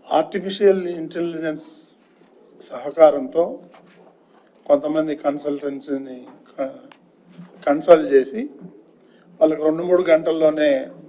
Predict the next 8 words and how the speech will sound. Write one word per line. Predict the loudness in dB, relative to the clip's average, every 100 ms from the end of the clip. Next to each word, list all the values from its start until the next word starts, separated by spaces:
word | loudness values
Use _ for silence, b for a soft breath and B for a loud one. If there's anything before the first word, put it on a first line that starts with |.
| -4
దర్శనం | -2 -2 -6 -6 -6
అయ్యేలాగా | -6 -8 -8 -8 -12 -12 -20 -20 _ _ _ _ -10
నిర్ణయం | -8 -6 -8 -8
తీసుకున్నాం. | -12 -14 -10 -10 -10 -14 -18 _ _ _ _ -16 -6
అదేవిధంగా | 0 2 2 2 6 6 6 0 -8 -20 -18 -8
అన్య | 2 6
మతస్థులు | 6 6 4 0 2
ఎవరైతే | 4 4 0 0 -2 -2 -4